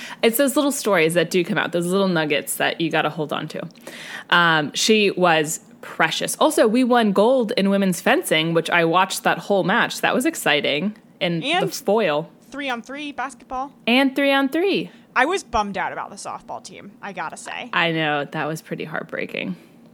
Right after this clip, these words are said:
Speaker 1: Yeah.
Speaker 2: Well, speaking of heartbreaking, <laughs> should we talk about this Australia match a little bit more, too?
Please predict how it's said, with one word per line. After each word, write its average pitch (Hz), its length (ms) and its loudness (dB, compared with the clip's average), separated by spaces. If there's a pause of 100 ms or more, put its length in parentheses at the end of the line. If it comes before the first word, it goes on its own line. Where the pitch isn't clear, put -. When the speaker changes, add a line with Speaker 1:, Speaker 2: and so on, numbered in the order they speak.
(1200)
Speaker 1:
Yeah. 73 460 -2 (1300)
Speaker 2:
Well, 220 260 0
speaking 285 480 -10
of 254 100 -6
heartbreaking, 247 500 2
<laughs> - 20 -
should 220 180 -10
we 233 80 -10
talk 269 300 2
about 330 180 2
this - 140 -8
Australia 262 460 -2
match 277 260 -2
a 285 60 -8
little 277 200 -4
bit 262 180 -6
more, 294 220 -4
too? 269 520 -6